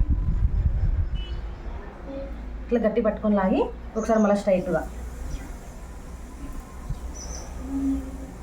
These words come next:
ఈ విధంగా ఇట్లా అనుకోవాలి. ఇట్లా అనుకున్న తర్వాత ఇంకొక లై-, ఇంకొక మడత, ఇంకా మనం కొనుక్కున్నప్పుడు ఏ మడత అయితే వస్తుందో లైనింగ్,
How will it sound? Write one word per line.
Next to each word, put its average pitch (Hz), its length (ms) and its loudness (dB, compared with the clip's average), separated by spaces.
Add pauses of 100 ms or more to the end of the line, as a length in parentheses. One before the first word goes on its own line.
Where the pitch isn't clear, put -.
(160)
ఈ 226 80 0
విధంగా 214 260 8
ఇట్లా 277 180 6
అనుకోవాలి. 180 440 6 (920)
ఇట్లా 233 180 2
అనుకున్న 220 260 2
తర్వాత 226 240 6
ఇంకొక 277 300 6
లై-, 190 180 6
ఇంకొక 233 340 4
మడత, - 180 6 (360)
ఇంకా 214 160 6
మనం 233 180 8
కొనుక్కున్నప్పుడు 240 480 8
ఏ - 100 8
మడత 214 200 8
అయితే 226 200 6
వస్తుందో 190 300 4
లైనింగ్, 185 300 4